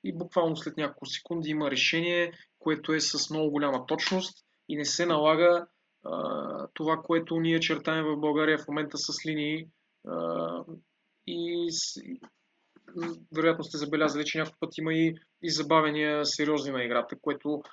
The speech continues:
всички се стараем да действаме доста по-оптимизирано и доста по-бързо да, да ги правим нещата. Но има,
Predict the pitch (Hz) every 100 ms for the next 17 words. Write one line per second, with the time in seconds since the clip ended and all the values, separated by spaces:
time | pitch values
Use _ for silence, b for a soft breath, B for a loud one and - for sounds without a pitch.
0 | - - 165 - 151 - 135 147 147 139
1 | 151 147 - 147 143 147 - - 151 -
2 | 151 139 135 143 143 147 143 139 - _
3 | 147 147 147 - _ - 147 156 143 143
4 | 147 143 139 139 135 135 131 - - -
5 | _ _ _ _ _ _ _ _ _ _
6 | _ _ 147 143 - 151 139 127 - 113
7 | - - _ _ _ 143 131 135 139 139
8 | 73 71 52 50 - _ _ _ _ _
9 | _ 190 165 165 165 170 175 175